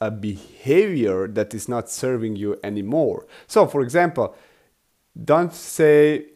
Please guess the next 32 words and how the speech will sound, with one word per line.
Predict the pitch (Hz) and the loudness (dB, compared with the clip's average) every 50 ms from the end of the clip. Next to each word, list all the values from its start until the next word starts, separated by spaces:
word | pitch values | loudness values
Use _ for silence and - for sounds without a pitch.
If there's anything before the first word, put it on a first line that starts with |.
| _ | _
you | - 143 135 | -4 -4 -2
ca-, | - 160 135 | -2 -4 -2
you | - 143 147 | -2 -2 -2
can | - 160 175 175 | 0 -2 -2 0
say, | - - 156 151 156 | 2 4 4 4 4
but | 151 143 135 - - - _ _ _ _ _ _ _ - | 4 2 -2 -2 -4 -10 _ _ _ _ _ _ _ -8
l-, | 127 135 - - - | -8 -8 -8 -8 -10
look | - 135 143 151 143 147 | -6 -2 0 0 2 2
what, | 143 123 120 123 | 0 0 0 -2
how | 123 - 147 143 | -4 -2 0 0
you | 139 123 | 0 0
feel | - - - 202 220 190 160 139 - - | -2 -4 -2 2 2 4 4 2 0 0
when | 123 131 127 | 0 0 0
you | 131 123 | 0 -2
say, | - - 151 143 139 | -2 2 2 4 4
"Hey, | 127 104 123 147 165 160 | 2 2 2 2 2 4
I'm | - 117 127 127 | 4 2 0 0
addicted | 120 113 113 113 170 185 - - 131 123 - - _ - | -2 -4 -4 -4 -4 -6 -4 -4 -6 -6 -6 -8 _ -6
to | 120 113 107 | -6 -6 -6
pornography." | - - 117 110 107 107 101 107 92 107 - - 131 165 175 - _ - - - - - - _ - | -6 -6 -4 -4 -4 -4 -6 -6 -8 -8 -6 -6 -8 -8 -8 -10 _ -20 -20 -20 -20 -20 -20 _ -2
Or | - 131 135 135 139 | 2 4 4 6 4
if | 139 131 - | 2 0 0
you | 151 143 | -2 -2
say, | - - 147 143 135 | 2 4 4 4 4
"Hey, | 127 156 185 196 196 175 139 - - - - | 4 2 0 0 0 0 -2 -4 -6 -10 -10
I | 117 | -8
have | 120 131 175 170 165 - | -6 -4 -6 -6 -6 -8
problems | - - 160 165 190 208 - 180 147 127 113 110 110 107 - - - - - - _ _ _ _ _ _ _ _ _ _ _ | -8 -4 0 0 0 0 0 0 0 0 -2 -4 -8 -10 -10 -12 -12 -14 -16 -18 _ _ _ _ _ _ _ _ _ _ _
with | - 113 113 - - - - | -6 -6 -6 -6 -8 -8 -8
addiction | 113 110 101 - 202 - - - - 127 107 101 101 101 98 | -8 -6 -4 -6 -6 -6 -8 -8 -6 -6 -4 -4 -6 -8 -10
to | - 104 | -12 -12
pornography." | - - 131 147 147 117 95 92 95 95 - - - | -8 -6 -6 -6 -6 -6 -8 -10 -12 -12 -14 -16 -20